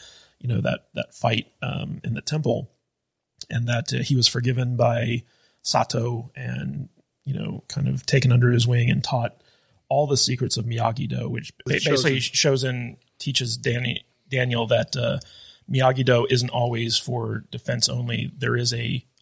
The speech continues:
Speaker 1: offensive version of it that, uh, you know, that, um, Sato taught him before Sato passed away.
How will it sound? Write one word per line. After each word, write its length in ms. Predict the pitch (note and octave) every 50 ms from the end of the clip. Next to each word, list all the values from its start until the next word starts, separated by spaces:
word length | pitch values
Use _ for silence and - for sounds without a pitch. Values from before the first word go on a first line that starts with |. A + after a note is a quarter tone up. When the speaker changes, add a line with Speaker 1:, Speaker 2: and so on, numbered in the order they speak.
| _ -
Speaker 1:
offensive 540 | B2+ C3 - - C3 - - - - G#2+ G#2+
version 420 | A#2+ B2+ B2 C3 B2+ A#2 C3 A#2+
of 160 | A2+ A2+ G#2+ A2
it 220 | A2 A2 - - _ - - - _ _ _ _ _
that, 280 | - A#2 A#2 - - -
uh, 300 | A#2+ A#2 A2 A2 A2 A2+ - - _ _ -
you 180 | B2+ B2+ -
know, 300 | A2+ A2 - - - B2+ - _
that, 200 | - A2+ A2 - _ _ _ _ _ _ _ _ _ -
um, 180 | - - - -
Sato 580 | - - - C3 B2 - - A#2 A2+ - A2 - _ _ _
taught 240 | - - - - -
him 200 | B2+ - - -
before 320 | - B2 - - - -
Sato 420 | - - - - B2 - - C3+ B2+
passed 320 | - B2 B2 - - -
away. 320 | B2+ B2 A2+ A2+ C3 C#3